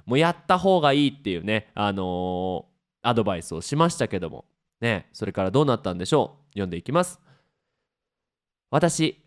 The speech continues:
来年から通う予定です。」おー、来年から。いよいよ大学生ですね。わー、応援してます。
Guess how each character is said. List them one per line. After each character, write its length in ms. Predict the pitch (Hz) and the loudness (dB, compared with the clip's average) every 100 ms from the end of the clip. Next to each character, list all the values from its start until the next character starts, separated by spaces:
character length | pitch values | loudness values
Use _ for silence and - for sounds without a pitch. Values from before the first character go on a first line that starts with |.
| _ _ - | _ _ -4
来 280 | 101 160 190 | 2 4 4
年 240 | 175 156 | 2 2
か 120 | 151 | 2
ら 260 | 143 139 - - _ _ _ _ _ _ _ _ _ _ - | 2 0 -6 -20 _ _ _ _ _ _ _ _ _ _ -2
通 160 | 143 | 4
う 220 | 185 220 | 6 6
予 140 | 208 190 | 4 4
定 180 | 175 151 | 4 4
で 120 | 127 | 2
す。」 160 | - - | -2 4
お 800 | 151 254 262 262 247 202 120 113 | 6 8 6 6 6 6 4 0
ー、 40 | - - | -6 -2
来 340 | 120 208 262 | 4 4 4
年 260 | 254 254 226 | 2 -2 0
か 160 | 208 | 2
ら。 300 | 185 170 - _ _ _ _ _ _ _ | 4 2 0 _ _ _ _ _ _ _
い 100 | 156 | 4
よ 120 | 208 | 6
い 40 | 175 | 6
よ 60 | |
大 220 | 135 180 | 6 6
学 160 | 196 320 | 4 2
生 160 | 190 127 | 2 2
で 80 | |
す 80 | 113 | 0
ね。 240 | 135 147 165 | 0 0 2
わ 300 | 247 277 285 | 2 4 4
ー、 20 | |
応 160 | 247 | 2
援 140 | 254 262 | 2 0
し 20 | |
て 100 | 269 | -2
ま 140 | 247 | -2
す。 180 | 240 - | -2 -6